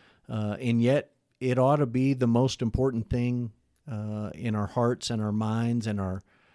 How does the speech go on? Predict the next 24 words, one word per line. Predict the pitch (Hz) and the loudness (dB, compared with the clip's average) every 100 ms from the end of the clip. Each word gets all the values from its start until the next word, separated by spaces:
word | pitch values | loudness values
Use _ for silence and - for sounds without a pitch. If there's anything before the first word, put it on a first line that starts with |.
| _ - | _ -10
uh, | 104 98 92 | -6 -4 -4
planners | - - 127 135 135 131 120 | -4 -2 0 2 2 2 0
day | 117 117 | 2 2
to | 113 | 2
day, | 107 123 123 | 2 2 2
week | 117 120 - | 2 0 -2
to | 113 | -2
week, | 117 123 127 - - | 0 0 -2 -8 -8
in | 104 | -6
devoting | 101 98 117 131 131 123 | -4 2 4 6 4 2
time, | - 117 113 113 | 0 -2 -2 -2
in | 101 87 _ _ _ _ _ | -4 -6 _ _ _ _ _
preparing, | - 98 - 143 143 139 131 131 - _ _ _ - | -14 -2 -2 0 0 0 0 -4 -8 _ _ _ -12
um, | 101 98 95 95 - | -8 -6 -6 -6 -6
in | 107 98 | -6 -6
praying, | - 131 131 135 135 127 127 - _ _ | -6 -4 -2 0 -2 -2 -4 -10 _ _
and | 117 120 | -2 2
all | 139 147 | 4 2
the | 139 | 0
things | - 131 120 107 | 0 2 2 0
that | 101 | -4
go | 120 117 | 0 0
into | 117 107 | 2 0
preaching. | - 127 117 - 101 | -4 -4 -4 -4 -6